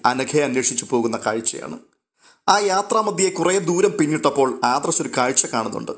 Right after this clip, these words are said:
അവരിലൊരാൾ ഒരു ഹോട്ടലിൽ നിന്നും ഭക്ഷണം വാങ്ങിക്കൊണ്ട് കാറിൽ കയറി പോകുന്നു. ഉടനെ ആദർശ് പറയുന്നുണ്ട്, "മുത്തശ്ശ, ആ കാറിൽ കയറിപ്പോയ ആൾ അനഘയുടെ ബന്ധു എന്ന് പറഞ്ഞവൻ തന്നെയാണ്. അവർ വേഗത്തിൽ വണ്ടി വിട്ടു പോവുകയാണല്ലോ,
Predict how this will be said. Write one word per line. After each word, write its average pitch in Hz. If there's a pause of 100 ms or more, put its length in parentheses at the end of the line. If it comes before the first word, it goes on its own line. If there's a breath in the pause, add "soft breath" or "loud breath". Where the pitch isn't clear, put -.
(160)
അവരിലൊരാൾ 127 (400 soft breath)
ഒരു 190
ഹോട്ടലിൽ 190
നിന്നും 156
ഭക്ഷണം 156
വാങ്ങിക്കൊണ്ട് 131
കാറിൽ 131
കയറി 120
പോകുന്നു. - (500)
ഉടനെ 135
ആദർശ് 131
പറയുന്നുണ്ട്, 123
"മുത്തശ്ശ, 113 (640)
ആ 180
കാറിൽ 196
കയറിപ്പോയ 180
ആൾ 117 (360)
അനഘയുടെ 165
ബന്ധു 151
എന്ന് 170
പറഞ്ഞവൻ 147 (100)
തന്നെയാണ്. 123 (600)
അവർ 110
വേഗത്തിൽ 160
വണ്ടി 143
വിട്ടു 139
പോവുകയാണല്ലോ, 120